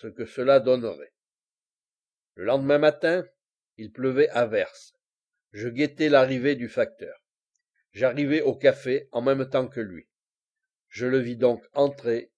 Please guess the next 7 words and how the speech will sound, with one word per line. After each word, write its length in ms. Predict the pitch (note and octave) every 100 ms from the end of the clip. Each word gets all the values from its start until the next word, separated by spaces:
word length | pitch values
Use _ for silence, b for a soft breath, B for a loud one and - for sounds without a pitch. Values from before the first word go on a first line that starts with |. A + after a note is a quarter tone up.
| _
ma 220 | - A2 A#2+
lettre 320 | C#3 C3+ -
à 120 | B2+
la 120 | A#2
main. « 200 | G2 D#2+ - _ _ _ _ _ _ _ _ _
Avez-vous 440 | A2 A#2+ B2+ D3
ici 480 | C#3+ - E3+ G#3+ -